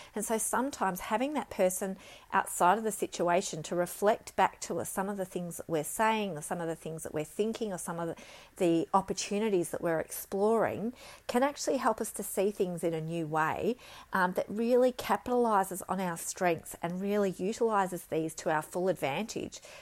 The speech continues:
so that we can actually move forward in a bigger way, um, without necessarily changing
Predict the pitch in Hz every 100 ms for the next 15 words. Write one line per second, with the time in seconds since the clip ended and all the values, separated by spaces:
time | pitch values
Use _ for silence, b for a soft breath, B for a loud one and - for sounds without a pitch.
0 | B - 208 208 208 - 226 - 202 -
1 | - 226 196 175 175 - 175 165 160 175
2 | 165 - 180 160 156 165 147 85 220 B
3 | B B B 185 190 190 - _ - -
4 | 226 240 277 294 - 247 - 208 240 226
5 | 220 196 - 214 214 208